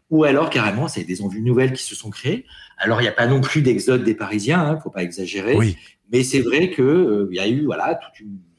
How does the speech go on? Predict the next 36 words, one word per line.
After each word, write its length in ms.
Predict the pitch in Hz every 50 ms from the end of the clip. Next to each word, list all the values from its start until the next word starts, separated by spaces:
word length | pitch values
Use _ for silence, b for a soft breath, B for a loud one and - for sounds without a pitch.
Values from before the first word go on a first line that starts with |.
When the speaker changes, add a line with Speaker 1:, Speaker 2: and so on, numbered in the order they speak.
| _ _ - _
Speaker 1:
une 60 | 110 107
frange 500 | - - 147 160 180 185 170 135 123 B B B B B B B _ _ -
de, 140 | 117 113 107
de, 160 | 110 113 113
de 140 | 107 117 110
population, 680 | - 131 123 131 135 123 120 110 - - - 143 160
notamment 400 | 143 110 - 104 98 113 123 117
de, 220 | 107 101 98 95
de 100 | 90 90
familiales 580 | - - 117 117 123 120 131 170 196 208 202 156
avec 200 | 113 107 101 90
des 180 | 101 107 95
enfants, 440 | 113 110 - - - 151 190 202 B B B B B B B B _
qui 100 | - -
ont 80 | 113 110
quitté 260 | - - - 131 110
Paris. 400 | - 101 90 92 110 160 196 190 B B B B B B B B B _ _
Ce 80 | - -
qui 80 | -
a 80 | 127 123
permis 340 | - 139 135 147 156 160 156
à 60 | 143
ce 160 | 147 - 143
moment-là 380 | 139 135 131 127 127 131 - -
de 60 | 127
créer 200 | - - 143 135
un 120 | 135 139
mouvement, 560 | 143 147 135 127 135 139 135 165 170 - - -
je 60 | - -
dois 140 | 123 117
dire, 300 | 110 101 120 143 156 131
entre, 300 | 117 117 - - - 123
euh, 260 | 127 131 127 120 107 98
vendeurs 360 | 110 117 117 120 127 127 117
et 80 | 113
acheteurs, 500 | 110 107 104 - - 113 131 156 175 160